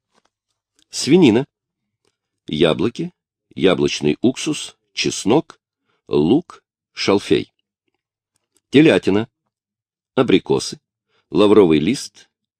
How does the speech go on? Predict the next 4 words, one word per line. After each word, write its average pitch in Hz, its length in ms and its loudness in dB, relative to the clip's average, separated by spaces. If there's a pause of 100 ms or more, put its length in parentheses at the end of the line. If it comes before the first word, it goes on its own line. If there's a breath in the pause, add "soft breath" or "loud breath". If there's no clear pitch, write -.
(120)
керри, 101 600 4 (420)
имбирь, 113 640 2 (720)
майоран, 107 680 -2 (560)
орегано. 73 600 -2